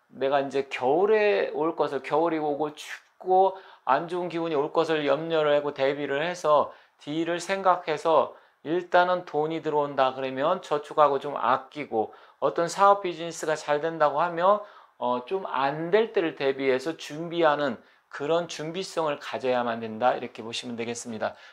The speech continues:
그래서 제왕지 자체는 기운이 굉장히 강하다, 강력한 기운인데, 이 강력한 기운이 뭐예요?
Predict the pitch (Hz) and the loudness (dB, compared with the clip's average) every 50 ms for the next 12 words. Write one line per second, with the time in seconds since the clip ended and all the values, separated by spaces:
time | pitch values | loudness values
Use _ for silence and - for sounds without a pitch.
0 | _ _ - 151 143 156 156 143 - - - 147 156 180 185 190 190 165 165 165 | _ _ -6 -4 0 2 2 2 2 2 4 6 8 8 6 6 4 0 -6 -6
1 | 143 147 135 131 - - 151 147 156 147 117 - - - - _ _ - - - | -2 2 2 2 0 0 -6 -4 -4 -4 -4 -6 -10 -20 -20 _ _ -8 -4 -4
2 | - 160 180 202 220 226 226 220 208 196 185 180 - - 139 151 160 160 175 170 | -4 -2 -2 -2 0 0 0 0 0 -2 -4 -4 -4 -6 -4 -4 0 0 0 0
3 | 156 139 - - - 135 139 147 151 - 131 120 - - - 139 151 170 185 185 | 0 -2 -4 -4 -4 0 4 4 4 6 4 2 2 0 -8 -8 -6 -2 -2 -2
4 | 185 175 160 147 131 - 139 139 139 139 135 139 135 156 180 190 185 185 185 - | 0 0 0 0 -2 -8 -8 -8 -8 -8 -8 -4 2 4 6 6 6 4 -2 -8
5 | - - - _ - 135 151 147 - - 143 156 170 185 190 190 185 180 180 160 | -18 -20 -20 _ -10 -10 -8 -8 -6 -6 -6 -4 0 0 0 2 2 0 0 0
6 | - - 160 156 160 165 165 165 156 139 120 120 117 113 123 151 185 196 | -2 -6 -6 -6 -6 -4 -4 -4 -4 -2 0 0 0 0 0 0 0 -2